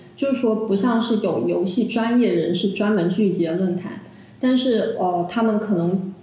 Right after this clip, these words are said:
常见，像我们，我们会经常就是可能会比较多的玩，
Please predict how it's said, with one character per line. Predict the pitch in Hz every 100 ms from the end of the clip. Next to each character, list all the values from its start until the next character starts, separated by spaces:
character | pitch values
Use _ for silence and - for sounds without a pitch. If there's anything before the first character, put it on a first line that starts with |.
| -
常 | - 196 196
见， | 254 208 202 262 220 185
像 | - 262 214
我 | 170
们， | - -
我 | 185
们 | 185
会 | 220
经 | - 220 214
常 | 185 170
就 | 196
是 | 196 208 247 -
可 | 190
能 | 170
会 | 190 185
比 | 180
较 | 175
多 | 170 185 185
的 | 175 - - - - -
玩， | 180 175 180 196 190